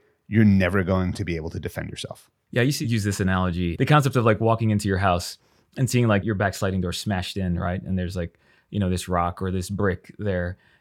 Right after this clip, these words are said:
Speaker 2: And there's one of two things could happen, right? You can hire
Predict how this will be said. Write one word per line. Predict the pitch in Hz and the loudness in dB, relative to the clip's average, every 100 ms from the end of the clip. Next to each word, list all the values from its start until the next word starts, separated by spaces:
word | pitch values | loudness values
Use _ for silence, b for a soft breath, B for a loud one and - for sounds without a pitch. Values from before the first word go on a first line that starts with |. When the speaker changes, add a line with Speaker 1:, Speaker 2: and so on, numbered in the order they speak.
| b | b
Speaker 2:
And | 104 98 | -2 0
there's | 101 104 | 0 0
one | 107 117 | 0 0
of | 110 | 0
two | |
things | 104 104 | -2 -2
could | 98 | -2
happen, | 98 98 95 | -4 -2 -2
right? | 90 | -4
You | 90 | -2
can | 98 | 0
hire | 101 113 107 98 | 2 2 2 2